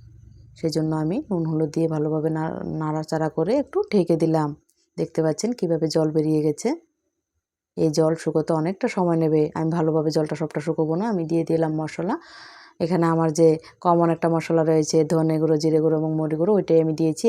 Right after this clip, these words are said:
এবং একটু সামান্য একটু ঝাল লঙ্কার গুঁড়ো দিয়েছি, কারণ শসাটা যেহেতু একটু ঠান্ডা তরকারি হয়, এটাতে এতটা ঝাল দেওয়া উচিত না, আমরা এমনিতে ঝাল কম খাই। একদম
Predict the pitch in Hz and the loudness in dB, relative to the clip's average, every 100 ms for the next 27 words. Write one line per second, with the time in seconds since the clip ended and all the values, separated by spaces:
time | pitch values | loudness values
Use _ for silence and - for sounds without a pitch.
0 | 190 165 160 156 - - - - 185 165 | 2 2 0 -4 -14 -18 -20 -6 -4 -2
1 | 262 392 - _ _ _ _ 214 220 240 | -2 -4 -6 _ _ _ _ 0 2 4
2 | 240 202 175 175 160 160 156 160 160 160 | 2 2 0 2 2 0 0 -2 0 0
3 | 160 160 208 359 - 180 170 165 - - | 0 -2 -2 -4 0 0 0 -2 -8 -20
4 | - - 180 175 170 170 170 165 165 170 | -14 -4 -2 0 0 2 2 0 -2 -2
5 | 160 - - 175 175 170 165 165 165 185 | -2 -8 -4 0 2 2 0 0 0 2
6 | 254 - - - 156 165 160 165 - - | 0 0 -6 -4 0 2 2 0 -14 -14
7 | - 170 165 165 165 170 160 165 160 165 | -4 -2 -2 -2 0 0 0 2 0 -2
8 | - _ 196 185 185 170 202 285 196 170 | -6 _ -4 0 -2 0 0 0 2 2
9 | 165 - 170 170 180 170 165 160 160 156 | 0 0 2 2 2 0 -2 0 -2 0
10 | 233 - 208 - | 0 0 0 0